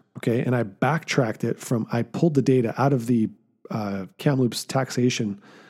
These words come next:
um, to see what it would have cost each year going back five years. So I calculated it up over a five-year term. It's thirteen thousand seven hundred thirty-six dollars in property taxes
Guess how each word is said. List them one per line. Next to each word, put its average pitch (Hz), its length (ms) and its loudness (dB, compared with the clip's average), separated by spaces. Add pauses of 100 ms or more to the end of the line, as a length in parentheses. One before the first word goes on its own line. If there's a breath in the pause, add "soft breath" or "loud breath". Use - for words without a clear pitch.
(500 loud breath)
um, 113 340 -2
to 123 100 0
see 147 280 4
what 123 420 2
it - 160 2
would 123 140 2
have 110 120 -4
cost 117 380 0 (120)
each 160 300 0
year 135 200 4
going 120 360 0
back 104 280 -4
five 127 280 0
years. 151 380 0 (560 loud breath)
So 139 100 2
I 131 60 4
calculated 165 560 4
it 127 60 6
up 120 160 2
over 117 160 4
a 110 40 2
five-year 143 420 4
term. 120 260 2
It's - 160 -4
thirteen 160 440 4
thousand 127 360 2
seven 123 280 0
hundred 120 240 0
thirty-six 113 500 -2
dollars 107 320 -4
in 95 60 -8
property 123 360 -2
taxes 131 560 -2